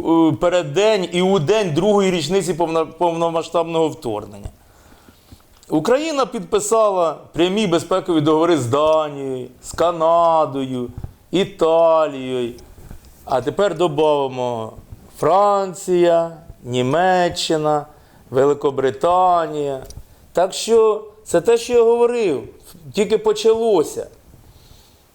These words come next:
І Данія, Італія, Канада черговий раз доказала, яким другом вона є для України.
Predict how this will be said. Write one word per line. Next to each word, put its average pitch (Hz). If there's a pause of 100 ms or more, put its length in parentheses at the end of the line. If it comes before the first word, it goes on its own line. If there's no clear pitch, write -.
(880)
І 127
Данія, 170
Італія, 156
Канада 143 (880)
черговий 160
раз 160
доказала, 127 (3250)
яким 160
другом 226
вона 151
є 143
для 123
України. 113